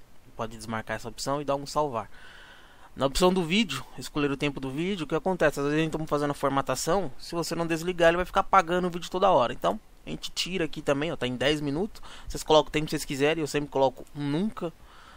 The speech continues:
Então, eu sempre deixo dessa forma, salvar e alterar, tá? Nessa parte aqui nós fechamos. Na descrição do canal eu vou deixar um, um link pra vocês, que vai ser, vocês vão abrir no,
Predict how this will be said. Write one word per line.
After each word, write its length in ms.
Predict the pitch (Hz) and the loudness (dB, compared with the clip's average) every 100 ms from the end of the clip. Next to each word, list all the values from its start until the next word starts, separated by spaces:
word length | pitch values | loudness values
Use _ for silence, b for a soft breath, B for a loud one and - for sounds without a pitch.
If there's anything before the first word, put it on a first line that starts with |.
| B | B
Então, 140 | - 110 | -8 -8
eu 40 | |
sempre 340 | - 139 143 | -4 -6 -6
deixo 240 | 131 127 123 | -6 -6 -4
dessa 200 | 123 139 | -4 -4
forma, 440 | - 151 180 190 - - | 2 2 2 -4 -12 -20
salvar 440 | - 143 139 143 151 | -6 -2 2 2 2
e 20 | |
alterar, 460 | 151 165 143 156 180 - - - - - | -2 0 0 0 -2 -16 -20 -20 -20 -8
tá? 220 | 120 147 | -6 -4
Nessa 380 | 143 151 151 160 | -4 -4 -4 -4
parte 240 | 147 143 | -4 -4
aqui 120 | - | -8
nós 140 | 147 147 | -8 -6
fechamos. 380 | 156 - 156 175 B B B B B B B - - - - - - - - - | -6 -4 -4 -6 B B B B B B B -20 -20 -20 -20 -20 -20 -20 -20 -8
Na 200 | - 165 | 4 6
descrição 440 | 190 180 180 - 151 | 6 2 -2 -4 -4
do 80 | 151 | -2
canal 300 | 147 143 127 | 0 2 2
eu 100 | 127 | 0
vou 80 | |
deixar 340 | 135 135 - 135 | -2 -2 0 2
um, 200 | 131 123 - | 0 -4 -4
um 100 | 135 | -4
link 280 | 131 135 | -4 -6
pra 120 | - 117 | -6 -6
vocês, 640 | 117 - 180 185 - - - - - | -4 -2 -2 -2 -8 -14 -20 -20 -16
que 280 | - 139 | -8 -2
vai 140 | 135 135 | 0 0
ser, 600 | - 147 143 143 135 113 - | 0 -2 -2 -2 -4 -8 -12
vocês 160 | 131 | -8
vão 100 | 127 | -2
abrir 240 | 127 127 131 | -2 -2 -6
no, 220 | 123 | -6